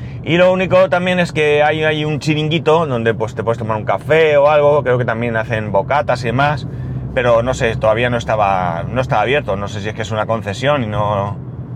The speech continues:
no la ha conseguido nadie o que, no sé, pero no había, no, no estaba, no es que no estaba abierto, es que estaba... Eh,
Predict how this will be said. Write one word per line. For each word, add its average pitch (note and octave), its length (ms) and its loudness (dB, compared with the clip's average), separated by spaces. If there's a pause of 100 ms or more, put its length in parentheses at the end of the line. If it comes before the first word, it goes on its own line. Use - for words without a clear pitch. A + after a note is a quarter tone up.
(520)
no A2 180 0
la A2 120 0
ha G#2 60 -2
conseguido A2 480 0
nadie F3 400 2
o B2 320 2
que, G#2 300 -2
no A2+ 180 -2
sé, D#2 280 -10
pero G2+ 180 -2
no A#2+ 120 2
había, F#2+ 640 0
no, C3 220 -2
no C#3 120 0
estaba, D3+ 380 0
no C#3 140 -2
es - 60 -10
que D#3+ 60 -6
no D#3 60 -4
estaba C3 180 2
abierto, A#2+ 280 0
es G2 40 -4
que B2 60 -10
estaba... G#2+ 560 2 (840)
Eh, F#2+ 680 -8